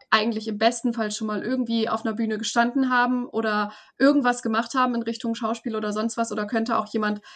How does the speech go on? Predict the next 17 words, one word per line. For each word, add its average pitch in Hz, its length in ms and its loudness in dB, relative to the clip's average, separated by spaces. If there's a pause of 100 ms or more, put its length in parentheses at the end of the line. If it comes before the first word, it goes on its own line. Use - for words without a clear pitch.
eine 233 140 4
gute 247 240 2
Lesung 214 480 0
halten, 208 480 0 (360)
der 202 260 8
noch 208 280 -2 (140)
nie 240 420 6
irgendwie 220 540 2
laut 208 320 0
vor - 180 -4
anderen 208 280 0
Leuten 202 360 2
was 202 360 -4
vorgetragen 214 760 4
hat, 208 200 -4
noch 202 180 -4
nie 247 460 4